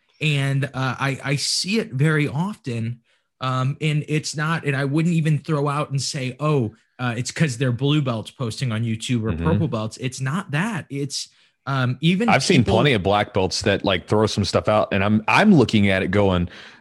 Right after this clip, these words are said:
Speaker 2: "That, that's not gonna work."
Speaker 1: It doesn't work. And so, and it's not even, and it's also, you can't even differentiate by credentials, because some
Speaker 2: Mm-hmm.
Speaker 1: people that are really good at jiu-jitsu are only good at jiu-jitsu by feel.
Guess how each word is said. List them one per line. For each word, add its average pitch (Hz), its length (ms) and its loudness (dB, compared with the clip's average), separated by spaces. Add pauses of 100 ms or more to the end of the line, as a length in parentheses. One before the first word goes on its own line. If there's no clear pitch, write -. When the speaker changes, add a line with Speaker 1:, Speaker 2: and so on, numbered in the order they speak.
(220)
Speaker 2:
"That, 110 360 2
that's 104 280 2
not 87 120 -2
gonna 76 160 -4
work." 73 480 -4
Speaker 1:
It 127 160 -6
doesn't 147 300 0
work. 208 240 -2
And 131 120 0
so, 165 200 -2
and 170 140 0
it's 170 160 -4
not 233 160 0
even, 202 280 0 (240)
and 180 140 2
it's 170 240 -4
also, 190 500 -4
you 151 160 -2
can't 220 460 -6
even 175 540 -2 (220)
differentiate 160 920 -2 (260)
by 160 280 -4
credentials, 151 1000 -2 (180)
because 139 340 -4
some 104 360 0
Speaker 2:
Mm-hmm. 120 80 -2
Speaker 1:
people 175 320 -4
that 147 120 -2
are 123 80 0
really 147 320 -4
good 151 220 -2
at 147 60 -6
jiu-jitsu 123 580 -6
are 110 220 -10
only 165 320 0
good 135 200 -4
at 135 80 -6
jiu-jitsu 117 500 -8
by 98 200 -8
feel. 107 500 -8